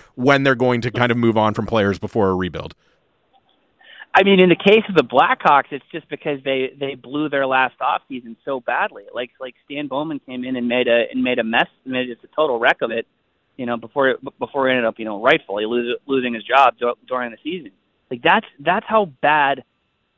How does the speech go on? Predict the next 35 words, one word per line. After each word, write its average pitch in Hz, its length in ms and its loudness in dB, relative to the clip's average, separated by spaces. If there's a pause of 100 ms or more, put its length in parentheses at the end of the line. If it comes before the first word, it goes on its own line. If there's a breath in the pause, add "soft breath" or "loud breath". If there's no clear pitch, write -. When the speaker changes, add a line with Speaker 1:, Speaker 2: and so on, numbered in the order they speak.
Speaker 2:
the 143 80 -12
Blackhawks 135 580 -2 (160)
biffed 143 320 -2
on 127 160 -8
last 131 360 -4
season, 131 360 -6
is 123 140 -6
that 135 140 4 (300 soft breath)
it's - 200 0
not 277 160 2
even, 226 280 0
it's - 120 -8
not 240 120 0
even 247 180 2
the 220 180 -4
fact 180 280 4
that 147 140 -2 (300)
they're 147 160 0 (120)
thinking 185 300 -4
about 127 300 2
trading 120 320 -4
Alex 120 300 -4
DeBrin-, 147 380 -10
DeBrincat. 147 360 -6
It's - 180 -6
the 147 80 -2 (100)
fact 175 300 0
that 170 140 -2
they 127 120 -2 (200)
should. 175 280 -2 (320)
That's 170 240 0
what's, 233 160 0 (100)
that's 160 280 0
what's 190 160 -4
crazy. 156 480 -4